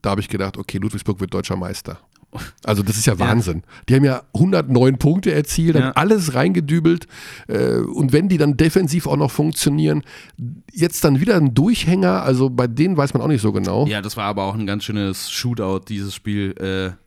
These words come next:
Speaker 2: das sie da verloren haben.
Speaker 1: Gegen Braunschweig,
Speaker 2: Gegen
Speaker 1: ja.
Speaker 2: Braunschweig, dieses vierundneunzig hundertvier. Also die beiden Mannschaften, die du am, am Anfang genannt hast, ist tatsächlich für mich, also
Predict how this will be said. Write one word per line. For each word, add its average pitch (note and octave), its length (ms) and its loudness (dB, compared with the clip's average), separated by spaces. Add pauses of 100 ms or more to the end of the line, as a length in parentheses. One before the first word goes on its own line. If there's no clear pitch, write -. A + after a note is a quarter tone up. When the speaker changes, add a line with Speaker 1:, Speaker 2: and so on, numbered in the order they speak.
Speaker 2:
das G#2 160 -10
sie G#2+ 80 -8
da F#2+ 120 -6
verloren G2 360 -6
haben. A#2 80 -2
Speaker 1:
Gegen A#2 140 0
Braunschweig, G2+ 440 -4
Speaker 2:
Gegen G#2+ 140 -4
Speaker 1:
ja. G2+ 60 -6
Speaker 2:
Braunschweig, F#2+ 440 -8
dieses G2 240 -14
vierundneunzig G#2+ 580 -8
hundertvier. G#2 540 -6 (560)
Also B2+ 300 -2 (680)
die D3+ 60 -4
beiden E3+ 240 -2
Mannschaften, F#3 400 -4
die C#3 120 -8
du E3+ 100 -2
am, D3+ 300 -4
am A#2+ 160 -6
Anfang D#3 260 -6
genannt G2+ 280 -6
hast, A#2 180 -8
ist - 120 -10
tatsächlich E3+ 300 -8
für D#3 120 -6
mich, D#3+ 260 -8
also B2 160 -6